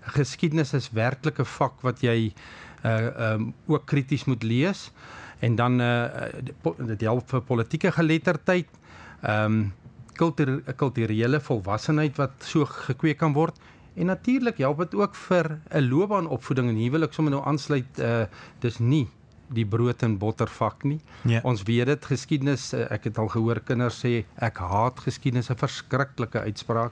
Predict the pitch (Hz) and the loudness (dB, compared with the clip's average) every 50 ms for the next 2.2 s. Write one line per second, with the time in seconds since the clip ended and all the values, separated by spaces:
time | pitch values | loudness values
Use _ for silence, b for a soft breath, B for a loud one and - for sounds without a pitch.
0 | - - 135 127 117 180 156 123 - - - 131 127 113 139 131 139 - - 135 | -4 -4 -2 0 2 2 2 2 0 0 0 0 2 2 2 2 2 2 0 2
1 | - 151 131 127 131 113 117 120 113 - 135 123 - 120 - - 160 156 151 123 | 0 0 2 2 2 2 0 0 -2 -4 -6 -4 -4 -4 -2 0 2 2 2 2
2 | 95 90 - | 0 -2 -8